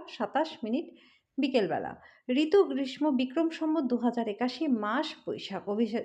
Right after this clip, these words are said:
অভিজিৎ মুহূর্ত থা-, আজকে থাকবে না। অশুভ সময় থাকবে সকাল এগারোটা পঞ্চাশ মিনিট থেকে দুপুর বারোটা চুয়াল্লিশ মিনিট পর্যন্ত।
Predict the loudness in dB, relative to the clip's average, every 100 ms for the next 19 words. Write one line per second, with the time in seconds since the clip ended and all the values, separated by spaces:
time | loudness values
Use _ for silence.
0 | -4 -2 0 0 -4 -2 -2 -2 -4 -4
1 | -4 -8 -4 -4 -2 -4 -2 0 2 0
2 | -4 -16 -20 -4 0 2 2 0 2 2
3 | 2 2 2 0 2 0 2 2 0 -2
4 | -2 0 -2 0 -2 0 0 0 0 2
5 | 2 2 0 0 -2 0 -2 0 0 0
6 | -2 0 0 2 2 2 -4 -6